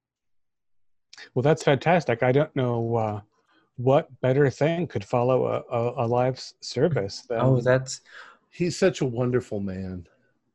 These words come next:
Speaker 2: Oh, yes, yes. Um, and I would hate the trouble at, at the dinner for a signed copy of the books. You just so happen to sell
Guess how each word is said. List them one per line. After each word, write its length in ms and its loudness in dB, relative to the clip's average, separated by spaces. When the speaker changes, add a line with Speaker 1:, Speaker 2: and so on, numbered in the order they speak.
Speaker 2:
Oh, 160 8
yes, 320 4
yes. 280 2
Um, 360 -2
and 80 6
I 20 6
would 100 6
hate 160 4
the 60 -10
trouble 300 4
at, 120 -2
at 320 2
the 80 4
dinner 320 4
for 140 2
a 60 2
signed 240 4
copy 220 2
of 40 0
the 60 0
books. 280 2
You 140 2
just 180 4
so 60 2
happen 360 2
to 80 0
sell 560 4